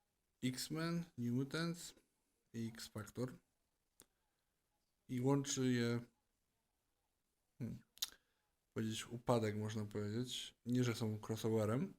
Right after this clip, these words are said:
ale są połączone tematycznie. Każdy z zespołów dotyka potężna tragedia. W pierwszej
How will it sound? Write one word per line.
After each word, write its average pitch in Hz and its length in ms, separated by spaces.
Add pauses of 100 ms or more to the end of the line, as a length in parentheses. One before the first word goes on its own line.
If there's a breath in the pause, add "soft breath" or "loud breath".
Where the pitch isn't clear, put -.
(640)
ale 123 280
są 135 260
połączone 123 420
tematycznie. 117 680
Każdy 117 440
z 107 60
zespołów 107 680
dotyka 104 380
potężna 104 560
tragedia. 101 560 (1500)
W - 40
pierwszej 107 680